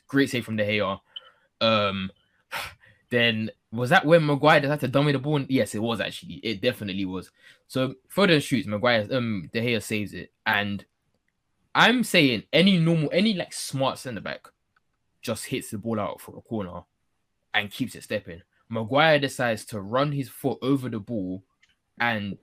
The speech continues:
turn around with his slow agility, his, like, his no agility, slow self. Turns around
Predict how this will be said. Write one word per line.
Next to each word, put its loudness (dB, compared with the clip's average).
turn -2
around -2
with -10
his -10
slow -6
agility, -6
his, -6
like, -6
his -12
no -2
agility, 0
slow -4
self. -8
Turns 4
around 2